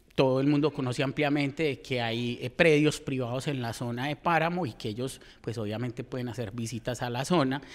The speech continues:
y de los equipos técnicos que están adelantando estudios o van a realizar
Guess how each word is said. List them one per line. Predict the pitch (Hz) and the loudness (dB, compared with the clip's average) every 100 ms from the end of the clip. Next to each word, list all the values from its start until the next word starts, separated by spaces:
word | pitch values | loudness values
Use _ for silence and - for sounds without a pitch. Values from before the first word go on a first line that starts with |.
| - - - | -16 -4 6
y | 233 254 - 135 | 8 8 4 4
de | 160 | 6
los | 143 139 | 6 2
equipos | - 135 120 160 - - | -2 -6 -2 0 0 2
técnicos | - 180 160 170 165 - 147 - | 8 8 8 4 2 0 -2 -4
que | - 127 117 117 131 | -4 -2 -2 -6 -2
están | 143 131 - 127 147 | -2 -2 -2 -2 2
adelantando | 160 135 120 127 123 | 6 6 4 -4 -2
estudios | 143 - - 247 247 220 - - | -4 -4 0 2 4 2 2 4
o | 185 175 | 6 8
van | 151 156 | 6 4
a | |
realizar | 156 156 131 127 - 131 127 | 6 6 4 2 2 2 2